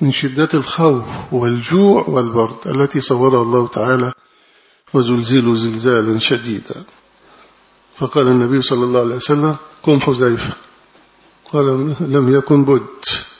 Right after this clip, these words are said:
لم يكن بد من أن قال: 'قم حذيفة'، إلا أن أقوم".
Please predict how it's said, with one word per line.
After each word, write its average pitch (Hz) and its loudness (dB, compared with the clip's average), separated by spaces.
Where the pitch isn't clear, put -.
لم 131 2
يكن 135 2
بد 135 -2
من 127 0
أن 120 0
قال: 123 0
'قم 135 0
حذيفة'، 147 -2
إلا 147 -2
أن 139 2
أقوم". 127 2